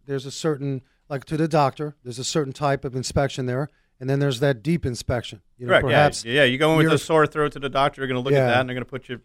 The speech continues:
Speaker 2: get, get you right out. But you go in for a yearly physical, they're gonna look at everything. And it, it's kind of the same way
Speaker 1: All right.
Speaker 2: with a car.
Speaker 1: I got about a hundred years, well, Steve's in the house. We got a hundred and two years of experience in here.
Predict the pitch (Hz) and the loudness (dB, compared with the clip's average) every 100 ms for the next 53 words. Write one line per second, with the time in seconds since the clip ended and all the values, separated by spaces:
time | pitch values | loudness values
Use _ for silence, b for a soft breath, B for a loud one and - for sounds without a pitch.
0 | _ - 113 - 110 120 113 110 127 117 | _ -6 -6 -6 -12 -6 -2 2 2 0
1 | 104 107 110 117 110 117 113 117 110 - | -2 -10 -6 -6 -6 -10 -8 -6 -8 -6
2 | 196 160 - 107 110 _ _ - 160 139 | -6 -6 -4 -4 -4 _ _ -8 -2 0
3 | 135 127 120 104 87 92 92 123 123 127 | 0 2 2 2 -4 -12 -12 -10 -12 -12
4 | - 151 123 110 143 127 120 113 95 90 | -4 -4 -4 -6 -2 -2 0 0 -2 -6
5 | _ 127 131 117 107 113 - 117 76 - | _ -2 2 4 2 -4 -2 0 0 -4
6 | _ _ _ - 156 190 165 151 131 190 | _ _ _ -4 4 6 6 2 4 2
7 | 151 151 185 131 110 - - _ _ _ | 2 2 4 4 0 -10 -16 _ _ _
8 | - 123 110 92 _ _ _ - - 196 | -6 0 0 0 _ _ _ -14 -4 0
9 | 170 110 110 98 110 - 123 139 123 101 | 2 0 -4 0 2 0 -2 2 2 2
10 | 139 120 101 101 90 85 _ 208 202 143 | 0 -4 -8 -10 -10 -14 _ 4 4 4
11 | 110 98 95 95 170 135 113 226 - - | 0 -2 -6 -4 -2 0 2 2 2 2
12 | 113 - - | 4 4 2